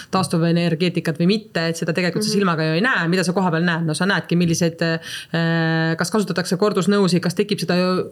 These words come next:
Speaker 1: hunnikutes prügi, äh, prügikastide peale ja nii
Speaker 2: Mhm.
Speaker 1: edasi,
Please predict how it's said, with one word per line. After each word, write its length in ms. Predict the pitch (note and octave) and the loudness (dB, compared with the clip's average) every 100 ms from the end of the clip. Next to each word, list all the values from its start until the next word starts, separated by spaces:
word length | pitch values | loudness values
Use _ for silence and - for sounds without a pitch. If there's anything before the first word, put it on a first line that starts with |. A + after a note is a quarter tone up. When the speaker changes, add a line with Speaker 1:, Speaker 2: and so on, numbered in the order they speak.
| - | -4
Speaker 1:
hunnikutes 680 | G3 F#3+ A3+ G3 F3 F#3 E3+ | -2 2 2 2 0 -2 -2
prügi, 440 | G3 G#3+ G3 F3+ F3+ | 0 0 2 2 2
äh, 160 | E3+ | 0
prügikastide 560 | D#3+ F#3+ F3+ F3+ E3+ E3 | 2 2 2 -2 0 0
peale 260 | F3+ E3+ E3 | 0 0 2
ja 80 | F3 | 2
nii 100 | G3 | 2
Speaker 2:
Mhm. 60 | |
Speaker 1:
edasi, 180 | F3+ D#3+ | 0 0